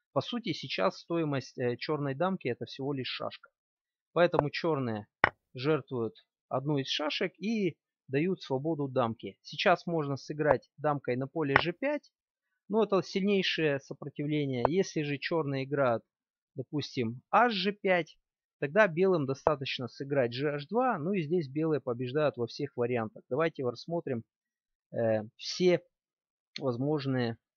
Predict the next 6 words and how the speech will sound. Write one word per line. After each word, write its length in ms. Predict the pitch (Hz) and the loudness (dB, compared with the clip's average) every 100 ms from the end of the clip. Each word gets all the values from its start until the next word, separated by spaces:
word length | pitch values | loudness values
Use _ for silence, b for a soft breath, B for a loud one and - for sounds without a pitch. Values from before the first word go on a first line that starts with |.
| _ _ | _ _
продолжения. 760 | - 131 143 131 131 113 104 - _ _ _ _ | -2 0 0 0 0 -2 -4 -12 _ _ _ _
Черным 440 | - 185 143 131 | 2 4 4 2
снова 380 | 117 - 202 240 | -4 -2 2 2
надо 300 | 247 226 214 | 2 0 2
жертвовать 520 | 196 214 202 185 175 | 2 2 -2 -2 -2
шашку 640 | - - 180 - 156 139 | -2 -4 -4 -4 -6 -6